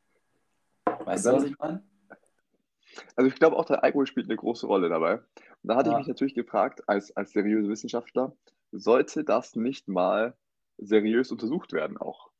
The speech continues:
Speaker 1: Das hört sich nach einem
Speaker 2: Also
Speaker 1: Thema für eine Doktorarbeit an.
Speaker 2: Also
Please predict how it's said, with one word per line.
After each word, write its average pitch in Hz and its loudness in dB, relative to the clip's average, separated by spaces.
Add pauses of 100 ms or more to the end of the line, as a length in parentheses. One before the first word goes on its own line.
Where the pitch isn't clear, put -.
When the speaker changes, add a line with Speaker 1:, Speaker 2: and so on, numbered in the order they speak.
(520)
Speaker 1:
Das - -16
hört 127 4
sich 139 -4
nach 120 -8
einem 120 -4
Speaker 2:
Also 107 2
Speaker 1:
Thema - 4
für 262 -12
eine 254 -2
Doktorarbeit 196 -2
an. 202 -10 (840)
Speaker 2:
Also 110 4